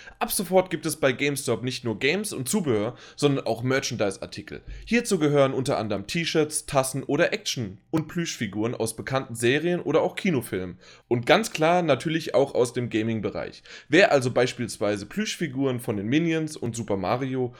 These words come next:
oder aber auch Star Wars Rucksäcke, Call of Duty Shirts oder ähnliches sucht, ist bei GameStop genau richtig. Weitere Informationen gibt es unter gamestop punkt de slash merchandise.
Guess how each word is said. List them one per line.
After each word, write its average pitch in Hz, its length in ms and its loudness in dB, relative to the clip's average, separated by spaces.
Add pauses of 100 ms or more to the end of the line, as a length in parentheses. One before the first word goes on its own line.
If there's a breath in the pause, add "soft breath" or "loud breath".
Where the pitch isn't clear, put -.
(120 loud breath)
oder 151 220 6
aber 113 160 0
auch 95 140 -8
Star 123 340 2
Wars 127 300 0
Rucksäcke, 123 520 -4
Call 117 200 -4
of 104 160 -4
Duty 175 280 -6
Shirts 135 460 -2
oder 127 300 0
ähnliches 143 420 -2
sucht, 127 300 -4 (240 loud breath)
ist - 160 -4
bei 113 100 4
GameStop 147 300 -2 (180)
genau 120 220 4
richtig. 107 480 -4 (300 loud breath)
Weitere 185 280 6
Informationen 135 680 0
gibt 110 220 -6
es 90 80 -12
unter 95 280 -6
gamestop 156 480 0
punkt 123 260 -6
de 117 300 -2
slash 90 440 -6
merchandise. 123 720 -4